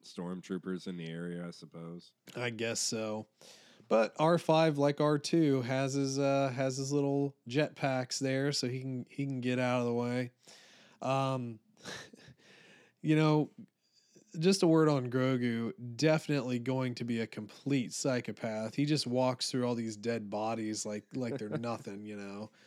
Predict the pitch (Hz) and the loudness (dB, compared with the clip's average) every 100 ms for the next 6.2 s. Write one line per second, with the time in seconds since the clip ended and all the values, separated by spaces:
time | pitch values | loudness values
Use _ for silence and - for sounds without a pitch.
0 | - - 160 156 202 254 151 135 156 208 | -20 -8 -6 -2 0 0 0 -2 -2 -2
1 | 208 233 165 120 175 165 175 277 208 151 | -2 -2 -2 0 0 2 2 2 4 4
2 | 151 247 269 143 135 160 - 349 330 285 | 4 2 2 0 -2 -8 -4 -2 0 0
3 | 226 151 - - - 143 - _ _ _ | 0 0 -4 -10 -14 -14 -14 _ _ _
4 | _ _ - 320 277 - 294 269 240 190 | _ _ -4 -2 -2 0 0 0 -2 -4
5 | - - - _ _ _ 190 151 107 90 | -8 -10 -14 _ _ _ -2 0 -2 -2
6 | 87 82 | -2 -4